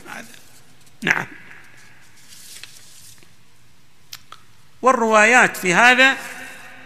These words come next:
يعني كثيرة، ممكن يعني أن ندعي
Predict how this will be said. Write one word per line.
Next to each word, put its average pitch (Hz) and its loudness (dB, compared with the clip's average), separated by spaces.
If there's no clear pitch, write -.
يعني 170 -4
كثيرة، 160 -2
ممكن 190 -2
يعني 160 0
أن 165 0
ندعي 190 2